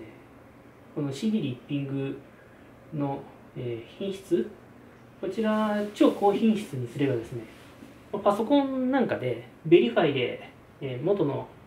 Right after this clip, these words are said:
データと格納したデータ確認しながら、えー、完璧ですよみたいな、えー、高品質なリッピングを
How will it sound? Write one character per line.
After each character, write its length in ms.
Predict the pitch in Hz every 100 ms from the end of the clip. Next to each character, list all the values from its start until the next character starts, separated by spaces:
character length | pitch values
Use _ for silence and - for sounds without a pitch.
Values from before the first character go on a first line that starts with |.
| -
デ 140 | 147
ー 40 | 131
タ 60 | 117
と 300 | 120 117 117
格 220 | 139 143
納 100 | 139
し 40 |
た 80 | 143
デ 120 | 143
ー 20 | 143
タ 80 |
確 260 | 127 - 156
認 160 | 151 151
し 80 |
な 120 | 160 160
が 100 | 123
ら、 260 | - - - - - - - - -
え 420 | 123 107 107 - - - - -
ー、 40 |
完 80 | 143
璧 160 | 151 156
で 80 |
す 120 | 165 151
よ 180 | 202
み 120 | 185 139
た 100 | 120
い 80 |
な、 200 | 117 117 117 - - - - - - -
え 200 | 117 117
ー、 20 |
高 140 | - 139
品 200 | 147 123
質 120 | -
な 140 | 120 113 - - - -
リ 60 |
ッ 60 | 123
ピ 100 | 139
ン 80 | 131
グ 80 | 131
を 240 | 127